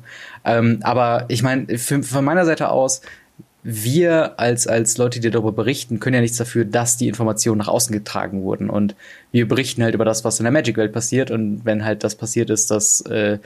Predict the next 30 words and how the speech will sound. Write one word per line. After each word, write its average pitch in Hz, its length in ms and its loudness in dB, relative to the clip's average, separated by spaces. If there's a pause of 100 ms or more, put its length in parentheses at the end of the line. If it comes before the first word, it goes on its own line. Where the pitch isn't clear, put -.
(180)
Leute 113 640 0 (160)
früher, 135 760 0
deutlich 131 360 0
früher 127 280 2
als 107 160 0
eigentlich 113 300 0
geplant, 110 500 -2 (460)
äh, 110 300 4
Karten 143 320 -2
schon 117 160 0
veröffentlicht 117 480 0
haben, 107 240 0
dann 101 120 0
ist - 140 -6
das 107 140 -6
halt 107 160 -2
nun 117 80 2
mal 110 100 4
was, 110 180 0
was 107 140 -8
wir - 80 2
aufgreifen 120 580 -2 (840)
und 107 120 2
worüber 117 240 2
wir 110 80 2
dann 101 140 2
auch - 100 -4
berichten. 110 500 -2
Also, 101 440 0 (560)
ähm, 107 580 2